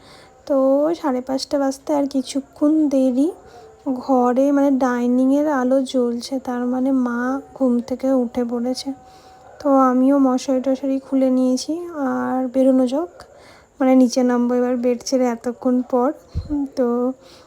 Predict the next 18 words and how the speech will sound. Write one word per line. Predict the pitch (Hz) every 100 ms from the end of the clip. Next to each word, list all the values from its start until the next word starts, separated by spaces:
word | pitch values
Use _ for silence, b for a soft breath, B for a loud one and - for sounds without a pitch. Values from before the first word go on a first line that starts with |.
| B _ -
তার | 277 254
আগে | 247 262
সবাইকে | 269 240 233 240 269
শুভ | - 254 233 262
সকাল। | 262 240 240 254 370 - B B B B B _ 285
এই | 254
দেখো | 233 240 262
আমি | 247 247
সব | 254 240 233
কিছু | 247 262
গুছিয়ে | 240 247 - 285 277
ফেলেছি, | 277 285 277 339 381 -
বিছানা | 269 254 262 240 247
টিছানা। | 247 - 254 277 370 - - -
তো | 262 254 247 254 262
চলো | - 254 247 285
যাওয়া | 277 262 240 240 247
যাক। | 247 285